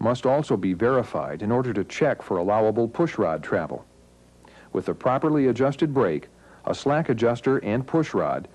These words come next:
should form about a ninety degree angle with the brakes fully applied. Let's take some time to review all we've covered so far. When the brakes are applied for service braking, air enters the brake chamber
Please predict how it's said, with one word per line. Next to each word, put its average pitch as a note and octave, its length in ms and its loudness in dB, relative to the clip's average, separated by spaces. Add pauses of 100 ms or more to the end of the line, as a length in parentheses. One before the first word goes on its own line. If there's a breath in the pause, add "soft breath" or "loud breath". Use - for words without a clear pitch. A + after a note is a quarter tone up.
(140 loud breath)
should F2+ 220 -4
form B2 360 0
about C3+ 400 0
a G#2+ 80 0
ninety D3 360 2
degree B2 400 2
angle A2 500 0
with G2+ 180 -2
the B2+ 80 4
brakes A2 360 -2
fully A#2 380 0
applied. F2+ 520 -2 (1500)
Let's G3+ 180 0
take - 200 2
some B2 160 0
time A#2+ 280 2
to G#2+ 100 -2
review F#2+ 460 2
all A2+ 200 2
we've G2+ 200 0
covered D#2 340 -4
so F2+ 200 -2
far. F2 420 -2 (920 loud breath)
When A2+ 140 2
the A2+ 60 4
brakes F#3+ 360 0
are G#2 140 4
applied F#2+ 440 0
for G#2+ 140 0
service A#2+ 360 2
braking, G2+ 500 -4 (1200)
air C#3+ 320 4
enters D#3 320 2
the E3 80 2
brake A#2+ 280 2
chamber E2+ 500 -2